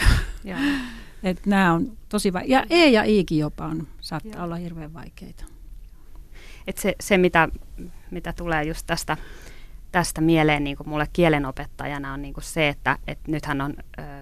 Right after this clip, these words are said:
Speaker 1: nythän me Su-, Suomessa ollaan totuttu siihen, että aikuisilla ihmisillä, kun meillä on tää näin loistava <laughs> peruskoulusysteemi, niin kaikilla aikuisilla on sitten, niin kuin, hyvät, hyvät, niin kuin, opiskelutaidot ja aikamoisetkin valmiudet, niin kuin, tähän itseopiskeluun.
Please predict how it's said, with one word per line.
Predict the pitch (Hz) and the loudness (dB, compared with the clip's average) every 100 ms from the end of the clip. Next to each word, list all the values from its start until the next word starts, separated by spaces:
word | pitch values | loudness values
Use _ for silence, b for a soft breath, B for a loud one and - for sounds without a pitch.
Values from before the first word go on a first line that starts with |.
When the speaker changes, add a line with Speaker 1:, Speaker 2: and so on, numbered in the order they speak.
| 143 | -10
Speaker 1:
nythän | 160 151 | -6 -2
me | 147 | -4
Su-, | 135 - - | -4 -10 -4
Suomessa | 165 165 151 147 | 2 4 4 0
ollaan | 139 139 | -4 -2
totuttu | 156 147 139 143 | -2 -2 -4 -8
siihen, | - - 147 139 | -10 -10 -8 -10
että | 139 | -4
aikuisilla | 143 139 143 127 139 | -4 -2 -6 -6 -4
ihmisillä, | 143 143 147 139 139 | -4 -4 -6 -6 -6
kun | 143 | -6
meillä | 147 143 139 | -2 0 -2
on | 135 | -4
tää | 135 135 | -6 -6
näin | 143 139 | -4 -2
loistava | 156 165 - 156 147 | 0 0 0 0 4
<laughs> | |
peruskoulusysteemi, | 175 196 - 160 156 156 - - - - - - - 170 - 160 151 143 | 6 4 4 0 0 0 -6 -16 -16 -16 -16 -8 0 0 2 2 2 2
niin | 147 139 B - | 0 -2 B -2
kaikilla | 165 160 147 | 0 2 4
aikuisilla | 151 165 156 147 151 143 | 4 4 0 -2 -4 -4
on | |
sitten, | 147 156 - 147 | -6 -6 -6 -8
niin | 147 | -8
kuin, | 156 165 | -6 -2
hyvät, | 165 151 - - 160 | 0 0 -2 -14 -10
hyvät, | 165 160 151 - | -4 0 0 -2
niin | - | -10
kuin, | - - - | -8 -6 -2
opiskelutaidot | 226 240 - 151 147 143 143 147 - | 0 0 0 -2 -2 0 -2 -2 -6
ja | 139 | -4
aikamoisetkin | 147 156 190 180 156 - 147 | -2 0 2 2 0 -6 2
valmiudet, | 160 147 147 139 - - | 6 6 4 -4 -8 -10
niin | - | -12
kuin, | - | -12
tähän | 135 143 | -10 -2
itseopiskeluun. | 147 160 - - 143 147 - - 110 110 127 | 0 0 -2 -4 -6 -6 -8 -6 -6 -6 -6